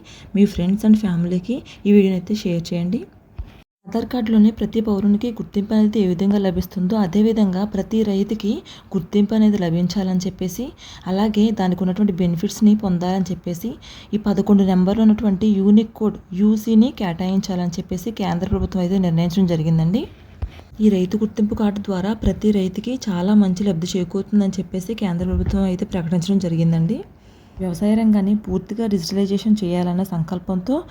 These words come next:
ఈ ప్రాజెక్ట్ని చేపట్టామని చెప్పేసి అధికారులు అయితే వెల్లడించడం జరిగిందండి.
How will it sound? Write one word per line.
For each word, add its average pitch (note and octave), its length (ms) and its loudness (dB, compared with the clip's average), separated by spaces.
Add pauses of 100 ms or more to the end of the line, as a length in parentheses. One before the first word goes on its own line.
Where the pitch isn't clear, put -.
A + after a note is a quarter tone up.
(220)
ఈ G#3 80 6
ప్రాజెక్ట్ని F#3+ 540 0
చేపట్టామని F#3+ 640 -4
చెప్పేసి F3 320 -8 (320)
అధికారులు G#3+ 460 -4
అయితే G3 180 -10
వెల్లడించడం F#3+ 560 -4
జరిగిందండి. F3+ 500 -6